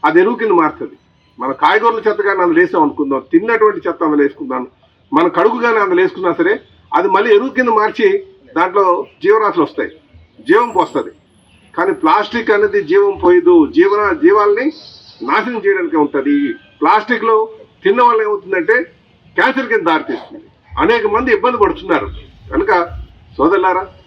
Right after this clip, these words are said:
మీరందరూ బాగా ఈరోజు మీటింగ్ పెట్టిన ఒక అధికారుల యొక్క ఆలోచన ఏంటి, చంద్రబాబు నాయుడు గారి ఆలోచన ఏంటి,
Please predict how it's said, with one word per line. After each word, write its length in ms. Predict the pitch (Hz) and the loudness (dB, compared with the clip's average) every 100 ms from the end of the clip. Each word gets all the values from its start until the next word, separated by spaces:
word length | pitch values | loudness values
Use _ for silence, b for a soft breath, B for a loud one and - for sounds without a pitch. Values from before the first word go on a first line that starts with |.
| _ - 120 | _ -8 0
మీరందరూ 400 | 147 156 240 262 220 | 2 2 2 2 0
బాగా 140 | 180 151 | 0 0
ఈరోజు 200 | 165 151 302 | 0 2 0
మీటింగ్ 280 | 240 247 - | -2 -4 -2
పెట్టిన 200 | 370 403 392 | -2 -2 0
ఒక 100 | 269 311 | 0 0
అధికారుల 360 | - 392 427 208 | 0 0 0 -2
యొక్క 120 | - 370 151 | 0 2 2
ఆలోచన 360 | 180 - 175 156 | 2 0 2 0
ఏంటి, 160 | 165 165 - _ _ - | 0 -4 -6 _ _ -4
చంద్రబాబు 440 | 151 202 - 196 208 | 2 2 4 2 0
నాయుడు 180 | 202 185 | -4 -4
గారి 120 | 185 156 | -2 0
ఆలోచన 260 | 165 160 320 302 | -2 -2 -2 -2
ఏంటి, 180 | 294 | -2